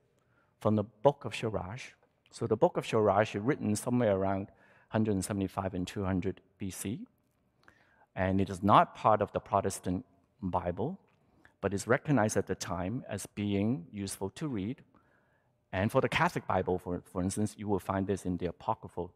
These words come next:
section. And there's a lot of actually very interesting, uh, uh, teaching in that particular book. And it's referenced during the time of Jesus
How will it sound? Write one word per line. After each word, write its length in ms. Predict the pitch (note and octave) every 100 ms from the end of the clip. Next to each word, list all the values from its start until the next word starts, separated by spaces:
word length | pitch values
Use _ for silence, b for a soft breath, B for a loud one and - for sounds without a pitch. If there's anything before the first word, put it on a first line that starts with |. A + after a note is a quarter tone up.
| _
section. 720 | - - E2 - - A2 F#3 - b b b
And 180 | G#2 G#2+
there's 140 | E3+
a 60 | G3
lot 340 | C#3+ D#3 E3
of 180 | D#3 A#2 -
actually 380 | B2 - G2+
very 300 | G2 B2+ C#3 -
interesting, 640 | A#2+ A2+ B2 - G#2+ G#2 A#2 b b b b _ -
uh, 160 | F#2+ -
uh, 120 | G2+
teaching 400 | - D#3+ - F2+ F#2+
in 160 | G2
that 180 | G2+ -
particular 680 | - - G2+ - F#2+ F#2 F#2 _ -
book. 400 | A2+ - - - _ _ _ _ _ _ _ _ -
And 260 | G2+ C3
it's 180 | F#3+ -
referenced 560 | A2 G#2 - G#2 A#2+ -
during 220 | G2+ A#2+
the 60 | C3
time 300 | A#2 G2+ G2
of 160 | A#2+
Jesus 540 | C#3 E2+ - - -